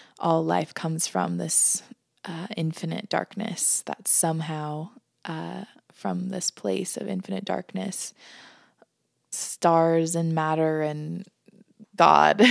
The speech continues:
<laughs> is arranged to become a human life form. So when we think about darkness, it is incredibly fertile. It's incredibly fertile. Everything is born from this dark place.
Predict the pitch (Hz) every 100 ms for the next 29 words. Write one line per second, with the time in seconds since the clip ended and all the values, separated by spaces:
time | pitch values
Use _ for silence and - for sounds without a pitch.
0 | 240 - - 330 - - - - 320 -
1 | 220 226 202 196 180 180 - 190 175 175
2 | 196 165 156 170 - 160 160 160 165 -
3 | - - - 190 - 175 165 190 - _
4 | _ _ _ _ _ 180 180 180 196 196
5 | 170 160 165 170 - 165 165 - - -
6 | - - - - _ _ _ _ 180 170
7 | 160 - _ - 175 - 202 196 175 165
8 | - 180 170 92 - 233 - - - 196
9 | - - 190 196 - - - - - -
10 | - _ _ 175 175 180 180 180 165 160
11 | 160 - 170 190 190 - 185 - 165 170
12 | 175 180 - - 175 165 170 - - 196
13 | 165 - - -